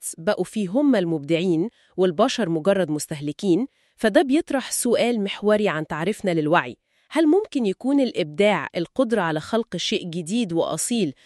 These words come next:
هو العلامة الفارقة النهائية اللي بتفصل بين الوعي الحقيقي والمحاكاة المتقنة؟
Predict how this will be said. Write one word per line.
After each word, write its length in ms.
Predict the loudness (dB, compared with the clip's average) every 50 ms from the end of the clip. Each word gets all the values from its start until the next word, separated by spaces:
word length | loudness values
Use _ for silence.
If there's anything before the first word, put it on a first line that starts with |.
| _ _ _ 2
هو 200 | 4 6 6 6
العلامة 440 | 4 2 0 0 0 0 0 0 -2
الفارقة 540 | -2 -2 -2 -2 0 0 -2 -2 -2 -2
النهائية 720 | 0 0 0 0 0 0 -2 0 0 0 0 2 2 2 0
اللي 220 | 0 -2 -2 -2 -2
بتفصل 460 | -2 _ -4 -4 -4 -4 -4 -4 0
بين 200 | 0 0 2 2
الوعي 400 | 2 2 2 0 0 0 0 -2
الحقيقي 560 | -4 -4 -4 -4 -4 -2 -4 -6 -4 -2 -2
والمحاكاة 520 | 0 0 0 0 -2 -4 -8 -4 -2 0
المتقنة؟ 580 | 0 2 0 -2 -4 -4 -2 0 0 0 0 -2